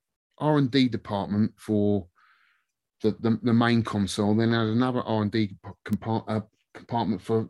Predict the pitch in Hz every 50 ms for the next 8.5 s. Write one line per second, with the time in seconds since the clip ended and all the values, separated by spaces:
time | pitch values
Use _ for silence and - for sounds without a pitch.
0 | - - - 113 107 104 107 98 - 127 120 117 117 104 90 87 - - - 107
1 | 104 131 131 127 120 104 95 90 87 85 85 85 - - - - - _ - 127
2 | 135 143 147 147 87 120 127 123 110 117 123 127 131 139 117 98 95 104 117 117
3 | - - - - - _ _ _ _ _ _ _ _ _ _ _ _ _ _ _
4 | _ _ - 113 113 120 120 117 104 110 - - - 139 131 131 120 107 113 107
5 | 101 98 - - - - 143 131 101 95 - - - - - - _ _ _ _
6 | _ _ _ _ _ _ _ _ _ - 113 110 110 - - 107 107 104 131 143
7 | 123 123 120 - - - 143 135 127 123 123 127 127 120 - 117 123 120 123 131
8 | 139 131 127 110 - - 85 85 82